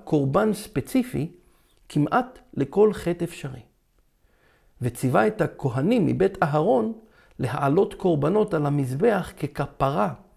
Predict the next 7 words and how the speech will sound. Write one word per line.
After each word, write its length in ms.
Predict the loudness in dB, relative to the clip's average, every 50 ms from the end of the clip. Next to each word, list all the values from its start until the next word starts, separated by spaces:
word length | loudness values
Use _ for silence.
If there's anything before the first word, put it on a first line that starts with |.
| _ _ -4
ככיסוי 760 | -4 -4 -4 -2 -6 -6 -4 -2 0 2 2 2 0 -4 -10 -18 -20 _ -20 -20 _ _ _ _ _ _ _ -4
על 120 | -4 -4
חטאת 580 | -4 -6 -10 -12 -12 -10 -8 -6 -6 -6 -8 -10
האדם. 380 | -12 -10 -8 -8 -8 -8 -8 -12 -14 -18 _ _ _ _ _ _ _ _ _ _ _ _ _ _ _ _ _ _ _ _ _ _ _ _ _ _ _ _ _ _ _ _ _ _ _ 0
האם 160 | 2 2 2 2 2
תהיתם 420 | 2 2 4 2 2 2 2 0 0
פעם 360 | -2 -2 -2 -2 -4 -6